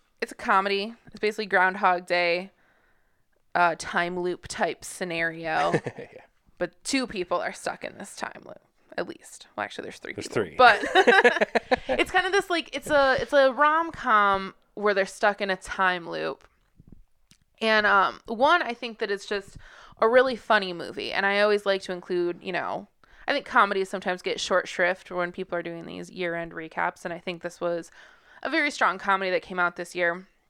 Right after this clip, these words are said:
Speaker 1: And I also think that it definitely benefited from the pandemic in that I think a lot of people re-,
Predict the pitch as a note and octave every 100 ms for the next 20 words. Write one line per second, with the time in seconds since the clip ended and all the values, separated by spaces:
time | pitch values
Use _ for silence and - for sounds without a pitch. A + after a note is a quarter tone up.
0 | _ _ _ _ - _ _ G#3+ G#3+ C4+
1 | D#4 D#4+ - F#3+ F#3 F#3 - - F3 F3
2 | F3 F3 E3+ - _ _ _ _ _ _
3 | _ _ _ _ _ A3 F#3+ G#3+ G#3+ A3+
4 | G#3 G3 F#3+ F3 F#3 G3 A3+ - E3+ E3+
5 | E3+ F#3 G3 _ _ _ _ _ _ _
6 | _ _ - - G3+ G#3 G#3+ A3+ _ _
7 | _ - G3 - E3 F3 - - - -
8 | _ - - _ _ _ - G3 F#3+ F#3
9 | F3+ - _ _ _ _ _ _ - G#3+
10 | - G#3+ G#3+ F#3+ F#3 F#3+ - A3 G3 F#3
11 | F#3 F#3 G3